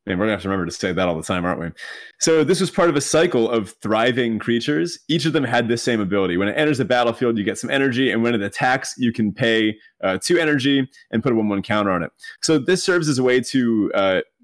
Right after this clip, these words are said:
create energy and as a way to use energy. So if you have energy laying around, you can, you know, start getting in with your thriving creatures, and then if you wanted to use it for other stuff, you can use it for other stuff instead. So,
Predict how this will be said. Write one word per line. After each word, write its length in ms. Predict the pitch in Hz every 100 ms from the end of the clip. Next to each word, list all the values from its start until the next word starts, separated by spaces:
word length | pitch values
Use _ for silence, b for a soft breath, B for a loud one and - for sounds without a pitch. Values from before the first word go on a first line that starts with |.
| _ -
create 360 | - 123 135 143
energy 460 | 156 170 180 185 -
and 260 | 131 147 127
as 240 | 120 110
a 60 | 101
way 220 | 98 101
to 220 | - 110
use 300 | 104 202 175
energy. 400 | 113 87 80 -
So 400 | - 120 113 107 B B
if 140 | - 110
you 80 | 123
have 180 | 117
energy 320 | 110 120 110 110
laying 240 | 101 95
around, 400 | 113 147 139 131
you 80 | 113
can, 220 | 117 98
you 60 | 95 b b -
know, 140 | 90
start 380 | 92 - 110 - _ _ _ -
getting 220 | 110 147
in 80 | 127
with 100 | 120
your 100 | 113
thriving 360 | 131 127 113 101
creatures, 480 | 143 127 143 135
and 100 | 113
then 140 | 104 101
if 120 | 95
you 80 | 101
wanted 240 | 104 107
to 100 | -
use 160 | 101 101
it 40 |
for 80 | -
other 180 | 95 98
stuff, 280 | - 147 -
you 80 | 113
can 100 | 101
use 140 | 95
it 40 |
for 80 | 87
other 140 | 87 90
stuff 200 | 85 -
instead. 440 | 82 - 92 80 _ B B -
So, 280 | - 156